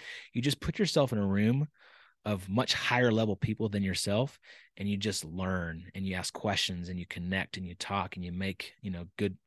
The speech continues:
good connections, and you network. And, uh, that was just, it was huge for me, man. Like,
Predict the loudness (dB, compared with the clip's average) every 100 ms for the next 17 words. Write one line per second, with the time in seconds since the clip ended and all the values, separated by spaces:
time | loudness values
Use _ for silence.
0 | _ -8 -8 _ -2 0 0 -4 -4 -6
1 | -2 -2 -2 -4 -6 -8 _ _ _ _
2 | _ -8 -6 -4 -6 -12 -6 -2 0 0
3 | -2 -2 -6 -14 -20 -20 -12 -4 -2 0
4 | 0 -2 -2 -4 -2 -2 -2 -4 -6